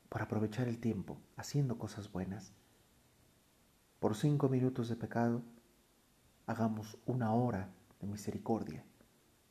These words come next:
haciendo en esa hora obras de misericordia. Muy pronto nos daremos cuenta de que el tiempo agradable, el tiempo provechoso,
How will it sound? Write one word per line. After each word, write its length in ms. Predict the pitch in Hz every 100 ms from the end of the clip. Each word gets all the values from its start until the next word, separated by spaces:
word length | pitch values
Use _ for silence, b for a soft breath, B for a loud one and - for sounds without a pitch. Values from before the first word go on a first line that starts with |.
| _ _ _ _ _ _ _ -
haciendo 640 | 101 - 120 123 117 101
en 120 | 95 104
esa 320 | 95 - 90
hora 320 | 123 110 107
obras 440 | 127 170 143 101 95
de 100 | 92
misericordia. 800 | 92 95 - - - - 113 - _ _ _ _ _ _ _ _ _ _ _ _ _ _ _ _ _ _ _ _ _ _
Muy 200 | - 117
pronto 360 | 113 117 117 117
nos 160 | 113
daremos 340 | 107 107 113 -
cuenta 460 | - 117 117 120 117 b b b b -
de 80 | -
que 100 | 107
el 180 | 104
tiempo 540 | - 135 135 120 107 98 - - - _ _ _ _ -
agradable, 640 | 104 95 104 110 98 90 - b b -
el 160 | 110 107
tiempo 380 | 123 127 127
provechoso, 840 | 117 107 104 104 127 120 - 104